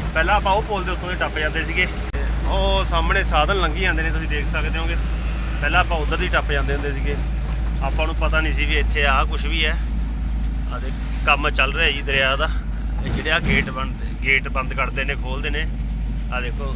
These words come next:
ਇਹਨਾਂ ਦਾ ਕੰਮ ਚੱਲ ਰਿਹਾ ਹੈਗਾ, ਰੰਗ ਰੁੰਗ। ਆਹ ਦੇਖ, ਇਹਨੂੰ ਰੰਗ ਹੋ ਗਿਆ, ਉੱਧਰ ਹੋਊਗਾ ਤੇ ਗਰੀਸ ਵਗੈਰਾ ਕਰਨਗੇ ਗੇਟਾਂ ਨੂੰ। ਤੁਹਾਨੂੰ ਪਰਲੇ ਪਾਸੋਂ ਦਿਖਾਉਣੇ ਆ ਕਿ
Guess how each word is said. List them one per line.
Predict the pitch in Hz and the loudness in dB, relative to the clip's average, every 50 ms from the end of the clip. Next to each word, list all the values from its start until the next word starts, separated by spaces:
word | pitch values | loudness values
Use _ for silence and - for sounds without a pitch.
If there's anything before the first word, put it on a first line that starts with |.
| - - - 135 | -4 -4 -4 -4
ਇਹਨਾਂ | 135 143 | -2 -2
ਦਾ | 160 165 151 | 0 0 2
ਕੰਮ | 151 147 139 143 | 2 2 2 2
ਚੱਲ | 135 139 131 123 123 | 0 0 -2 -2 0
ਰਿਹਾ | 143 156 151 | 0 0 0
ਹੈਗਾ, | 135 143 147 | 0 0 0
ਰੰਗ | 139 139 135 131 127 | 0 0 -2 -2 -2
ਰੁੰਗ। | 127 131 135 127 | -2 -2 -2 -2
ਆਹ | 131 135 131 123 | -2 0 0 0
ਦੇਖ, | 127 - | -2 -2
ਇਹਨੂੰ | 127 127 135 127 - 160 156 | -2 -2 -2 -4 -4 -2 0
ਰੰਗ | 151 143 127 127 | 0 0 0 -2
ਹੋ | 135 131 127 127 | -2 -2 -2 -2
ਗਿਆ, | 127 143 147 | -2 -2 -2
ਉੱਧਰ | 139 127 123 - 147 | -2 -2 -2 -2 -2
ਹੋਊਗਾ | 147 131 127 - - 131 143 143 139 - - - - - - - - - - - - | -2 -2 -2 -4 -4 -4 -4 -2 -2 -2 -2 -2 -2 -2 -2 -4 -4 -4 -4 -4 -2
ਤੇ | 135 131 131 | -2 -2 -2
ਗਰੀਸ | 127 - 135 135 131 - | -2 -2 -2 -2 -2 0
ਵਗੈਰਾ | 131 131 135 135 139 143 | 0 0 0 2 2 2
ਕਰਨਗੇ | - 135 - 151 147 156 151 | 2 0 2 2 0 2 2
ਗੇਟਾਂ | 151 139 127 - 139 139 | 2 2 2 2 2 2
ਨੂੰ। | 143 143 | 2 2
ਤੁਹਾਨੂੰ | 135 135 135 135 139 127 | 2 2 0 0 0 0
ਪਰਲੇ | - 139 139 143 135 131 | 0 0 0 0 0 0
ਪਾਸੋਂ | 131 131 131 139 | -2 -2 -2 -2
ਦਿਖਾਉਣੇ | 131 131 139 156 156 139 135 135 | -2 -2 0 0 0 0 0 -2
ਆ | 139 | -2
ਕਿ | 156 156 151 | -2 -2 0